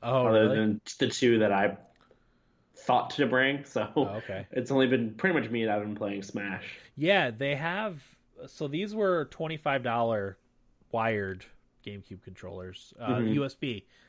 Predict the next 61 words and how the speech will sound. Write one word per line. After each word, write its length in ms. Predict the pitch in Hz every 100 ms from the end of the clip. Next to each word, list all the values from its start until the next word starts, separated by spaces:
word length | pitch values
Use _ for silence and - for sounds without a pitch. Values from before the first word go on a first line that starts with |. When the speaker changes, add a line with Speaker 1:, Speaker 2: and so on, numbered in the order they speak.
| _
Speaker 1:
So 140 | _ 113
they 60 |
plug 220 | 107 123
into 140 | 113 107
U 140 | 107
S, 80 | 104
the 140 | - 101
U 140 | 101
S 80 | 98
B 140 | - 101
ports 380 | - 95 87 92
on 160 | 87
the, 160 | 87 92 - _ _ _ _ - _ _
on 140 | 107 95
the 80 |
Switch. 500 | 92 - 98 - - -
So 80 |
I 180 | 123 139
actually 220 | 151 170
had 120 | 139 131
to 60 |
get 180 | 117 117
a 40 |
U 180 | 110 110
S 100 | 107
B 140 | - 104
hub 340 | 117 98 92
'cause 140 | 110
there's 180 | 98 98
only 160 | 104 98
three 320 | - 147 147
ports, 560 | 143 139 117 110 - - _ - _
three 160 | - 175
U 100 | 170
S 120 | 151
B 200 | - 143
ports 320 | 135 127 113 113
on 140 | 104
the, 160 | 101 107
on 160 | 110 98
the 60 |
Switch. 480 | 95 - 95 - -
So 120 | -
I, 220 | 92 92 95 98
I 60 |
got 180 | 92 92
a 80 | 92 -
U 120 | 92
S 80 | 87
B 160 | - 95
hub 200 | 92 90 _
'cause 360 | 90 90 - _ _ _ _ _ _ -
you 120 | 98
can 260 | - 92 92 _
connect 320 | 123 120 -
up 120 | 107
to 140 | - 101
eight 240 | 104 95 _ _ _ _ -
U 160 | 101
S 100 | 87
B 300 | - 87 90